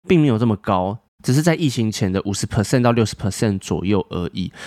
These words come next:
虽然台湾这边的订票率极高，看一下这个数据，可能是因为中国那边并没有这么多国家已经开放中国入境啦，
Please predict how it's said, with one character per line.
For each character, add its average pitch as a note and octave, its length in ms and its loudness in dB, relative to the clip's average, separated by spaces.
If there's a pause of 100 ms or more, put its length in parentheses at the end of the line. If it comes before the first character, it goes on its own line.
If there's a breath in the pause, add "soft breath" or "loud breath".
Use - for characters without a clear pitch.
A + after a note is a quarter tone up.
虽 D#3 140 2
然 C#3+ 140 2
台 B2 140 2
湾 A2+ 160 4
这 A#2 80 2
边 G#2+ 180 2
的 G#2 60 0
订 A2+ 180 2
票 A2 160 4
率 G#2+ 140 2
极 F2+ 300 -6
高， E2+ 320 -2 (100)
看 E3 180 2
一 C3+ 60 -2
下 C#3+ 140 2
这 C#3 80 -2
个 A#2+ 100 0
数 A#2 240 0
据， G#2+ 320 -2 (240)
可 A2 220 2
能 F#2+ 160 0
是 D#3 160 0
因 D#3+ 40 6
为 D3 80 6
中 B2 280 0
国 F#2+ 240 0
那 G#2 120 2
边 F#2+ 380 0 (140)
并 F3 100 4
没 D#3 80 4
有 A#2 100 4
这 A#2 80 -2
么 A#2 120 2
多 A2+ 120 2
国 F#2+ 240 0
家 G2+ 300 -2
已 A2 80 -4
经 A#2 180 0
开 A2 240 0
放 A2 220 -2
中 G#2 220 0
国 E2+ 160 0
入 F#2+ 220 0
境 - 300 -4
啦， - 220 -6